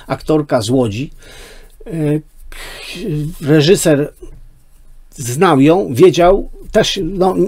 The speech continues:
nie za bardzo entuzjastycznie do tego podchodził, ponieważ, e, była to pani, której, która karierę rozpoczęła oczywiście jeszcze przed wojną, już wtedy zyskała pewną sławę, była żoną,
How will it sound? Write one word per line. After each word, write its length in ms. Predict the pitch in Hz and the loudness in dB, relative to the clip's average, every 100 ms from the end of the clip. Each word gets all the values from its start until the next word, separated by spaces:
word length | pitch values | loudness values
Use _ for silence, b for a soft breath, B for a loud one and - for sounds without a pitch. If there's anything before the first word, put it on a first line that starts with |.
| - | 0
nie 200 | 180 180 | 2 4
za 120 | 185 | 4
bardzo 320 | 180 185 143 | 4 4 4
entuzjastycznie 680 | 139 123 131 139 - 180 143 | 2 2 -2 -2 -2 -4 -2
do 80 | 131 | -2
tego 200 | 147 135 | -2 -4
podchodził, 520 | 147 143 131 120 180 | -4 -4 -4 -2 -4
ponieważ, 600 | 175 160 156 160 151 143 B B B B | -2 -2 -2 0 -2 -2 B B B B
e, 160 | 147 | -2
była 280 | 127 175 156 | 2 4 4
to 140 | - 151 | 2 -2
pani, 500 | 139 127 139 185 - - 156 | 0 0 2 0 -4 -12 -14
której, 420 | - - 143 139 135 | -10 -4 0 0 -2
która 460 | - - 156 143 | -10 -6 0 0
karierę 480 | 139 147 147 147 131 | 2 2 4 4 2
rozpoczęła 520 | 120 - 123 - 127 | 0 -6 -8 -2 -2
oczywiście 380 | 117 - 123 120 | -2 -8 -14 -10
jeszcze 220 | 120 127 | -8 -8
przed 260 | 120 127 104 | -8 -8 -4
wojną, 360 | 117 107 117 | -2 -2 -2
już 160 | 165 147 | -6 -6
wtedy 260 | - 123 117 | -4 -2 -2
zyskała 340 | 113 - 120 | -6 -4 -4
pewną 300 | 123 113 113 | -2 -6 -6
sławę, 340 | - 87 107 | -8 -6 -4
była 240 | 147 147 131 | -2 0 0
żoną, 320 | 135 127 117 | 0 -4 -6